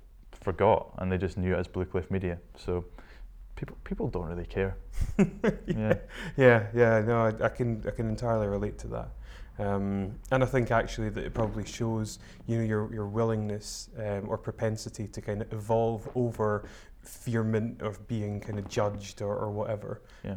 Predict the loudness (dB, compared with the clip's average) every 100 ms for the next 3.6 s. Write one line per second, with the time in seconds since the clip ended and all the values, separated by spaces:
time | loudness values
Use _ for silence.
0 | -2 -2 -4 -6 -4 -4 -2 -4 -4 -6
1 | -2 -2 -4 -12 -10 -10 -8 -6 -8 -10
2 | -10 -4 -2 -4 -6 -6 -4 -4 -6 -6
3 | -6 -6 -8 -4 -4